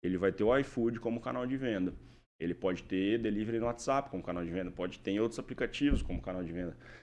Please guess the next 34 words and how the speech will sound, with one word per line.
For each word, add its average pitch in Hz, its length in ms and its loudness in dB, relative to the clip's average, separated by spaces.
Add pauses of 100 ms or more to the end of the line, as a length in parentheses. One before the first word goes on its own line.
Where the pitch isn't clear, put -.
(300)
A 95 100 8
ideia 131 540 8
de 147 200 -2
canais 143 520 6
de 165 140 0
venda, 107 460 4
de 95 120 2
você 107 300 2
ser - 300 4
omnichannel, 131 1000 4 (600)
<clears throat> - 1160 -4
é, 95 240 2
eu 101 160 8
acho 107 300 8
que - 240 -2
de 107 220 2
todas 147 500 6
as - 680 2
possíveis 127 560 0
coisas 107 200 2
que 107 60 -2
a 107 40 -2
gente 107 100 -10
possa 107 200 -2
falar 101 200 4
de 95 100 0
vendas 98 360 0
aqui, 95 240 -6
de 95 80 0
aumentar 92 340 0
lucro, 98 480 0 (640)
de 92 340 2
resultado 92 400 4
financeiro, 123 540 0